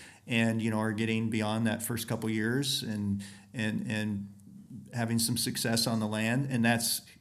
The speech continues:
you know, compared to other training programs, that's a huge, that's a, that's a very good percentage right there. But one of the barriers that they run into, uh,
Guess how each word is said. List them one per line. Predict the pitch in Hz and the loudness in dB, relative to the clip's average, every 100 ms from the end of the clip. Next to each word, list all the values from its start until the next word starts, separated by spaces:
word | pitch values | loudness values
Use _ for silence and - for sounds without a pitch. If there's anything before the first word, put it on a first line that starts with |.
| - | -12
you | - 120 | -2 0
know, | 110 107 - - - - - - - - - | 2 0 -4 -12 -20 -20 -20 -20 -20 -20 -8
compared | 117 135 123 | 0 4 4
to | 120 | 4
other | 120 120 113 113 | 4 2 0 -4
training | - 117 117 117 110 | -4 0 2 4 2
programs, | 101 113 110 113 110 | 2 0 2 2 2
that's | 110 104 113 | 0 -2 -6
a | |
huge, | - 123 113 104 - | -4 0 2 0 -2
that's | 113 - | -4 -4
a, | 101 | -4
that's | 101 104 107 | -2 -4 -2
a | |
very | 104 113 113 107 | -2 2 4 2
good | 104 101 | 0 -2
percentage | 101 101 120 113 107 | -4 -2 0 2 2
right | 107 104 | 0 0
there. | 104 113 107 104 - - - - - - - | 2 2 0 -4 -14 -20 -20 -20 -20 -20 -10
But | 117 139 151 117 113 - - - - - - - - - | 4 8 10 8 6 -2 -18 -20 -20 -20 -20 -20 -20 -14
one | 160 127 131 | -2 2 4
of | |
the | 135 | 4
barriers | 131 127 127 123 | 6 8 8 6
that | 120 | 2
they | - 113 | 2 2
run | 113 120 | 4 4
into, | 127 135 135 107 107 110 110 - - | 4 4 2 2 2 0 -2 -8 -2
uh, | 104 101 98 | 2 4 2